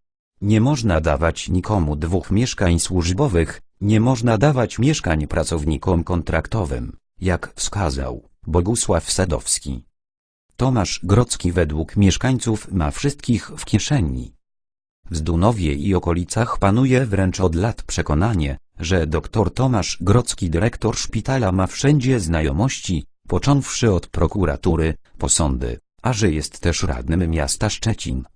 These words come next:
gdzie występuje jako prawy obywatel z ramienia Platformy Obywatelskiej, to może wszystko i wszyscy mogą mu skoczyć, jak zwykł mawiać, co potwierdzają ludzie,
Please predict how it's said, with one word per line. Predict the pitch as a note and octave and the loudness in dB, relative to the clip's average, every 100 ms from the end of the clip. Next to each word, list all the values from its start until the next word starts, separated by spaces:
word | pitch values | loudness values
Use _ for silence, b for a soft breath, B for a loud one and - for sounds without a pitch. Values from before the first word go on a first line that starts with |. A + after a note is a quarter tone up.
| - | -12
gdzie | E2+ E2 G2+ | -4 2 4
występuje | F2+ G2 F2 D2 A2+ F2+ | 4 2 2 4 4 4
jako | D2 D2 E2+ D#2 | 2 -2 -2 -2
prawy | - C3+ A#2+ G2 | 0 0 2 0
obywatel | D#2 D2+ C#2+ D2+ D2 C2+ | 0 0 0 0 -2 -2
z | D#2 | 0
ramienia | E2 E2+ F2 E2+ E2 | 2 2 4 4 2
Platformy | - F#2+ - C#2+ A#1 B1 C2 | 2 0 0 -6 -4 -4 0
Obywatelskiej, | D#2+ F2 D#2+ D#2+ G#2 D2 - C2+ B1 - - _ - | 0 0 0 0 0 0 -2 -6 -8 -10 -16 _ 0
to | D3+ | 4
może | D3 C#3 B2+ | 4 4 2
wszystko | - C#3+ - E2 D2+ | 0 -2 0 0 0
i | - E2+ | -2 -4
wszyscy | D#2 D#3+ D#3 - C3+ | -4 -4 -4 -2 2
mogą | C#3+ C3+ C3+ B2+ | 4 4 4 4
mu | A#2+ A2+ | 4 2
skoczyć, | - G2+ - E2 - - - _ | 2 2 2 -2 -4 -12 -18 _
jak | F2 E2 - | -4 -2 -4
zwykł | - E2 F#2+ D#2+ D2+ | -6 0 0 0 0
mawiać, | D2 C2 C2+ - - - _ - | 0 -2 -6 -8 -12 -16 _ -6
co | - E2 | -2 0
potwierdzają | F#2 - E2+ D2 E2+ D#2+ D2 | -2 -2 -2 0 0 0 0
ludzie, | D#2 D#2 C#2+ C#2 | 0 -2 -2 -4